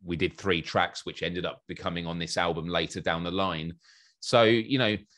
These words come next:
it, it has been quite a rocky journey the last ten years. I don't feel that we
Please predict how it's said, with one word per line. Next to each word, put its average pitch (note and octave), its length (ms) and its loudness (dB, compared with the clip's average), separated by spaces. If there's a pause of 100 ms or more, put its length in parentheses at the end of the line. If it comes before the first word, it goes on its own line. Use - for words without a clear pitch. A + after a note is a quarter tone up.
(160)
it, C#3 380 -6
it C#3+ 140 6
has D3 180 4
been C#3 220 2
quite B2+ 260 4
a C3+ 40 4
rocky C3 520 0
journey B2+ 420 4
the F#2+ 100 -2
last F#2 280 2
ten F2+ 180 -2
years. F2 240 -2
I G#2+ 120 2
don't A#2+ 280 4
feel A2 220 2
that G#2 160 -2
we G2+ 480 0